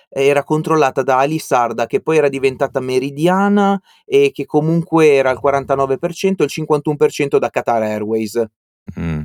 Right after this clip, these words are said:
Speaker 1: Così, eh, giusto per.
Speaker 2: Sì.
Speaker 1: E, eh, praticamente aveva l'hub a Milano e, eh, un'altra sede ad Olbia e facevano la continuità territoriale. Poi
Speaker 2: Mhm.
Speaker 1: anche loro hanno avuto una sfiga tremenda perché hanno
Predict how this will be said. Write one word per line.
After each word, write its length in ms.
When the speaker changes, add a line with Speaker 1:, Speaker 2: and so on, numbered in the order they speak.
Speaker 1:
Così, 420
eh, 180
giusto 320
per. 480
Speaker 2:
Sì. 320
Speaker 1:
E, 220
eh, 240
praticamente 540
aveva 300
l'hub 640
a 240
Milano 760
e, 300
eh, 260
un'altra 420
sede 300
ad 80
Olbia 440
e 80
facevano 680
la 100
continuità 560
territoriale. 720
Poi 300
Speaker 2:
Mhm. 40
Speaker 1:
anche 220
loro 200
hanno 120
avuto 240
una 100
sfiga 360
tremenda 440
perché 260
hanno 600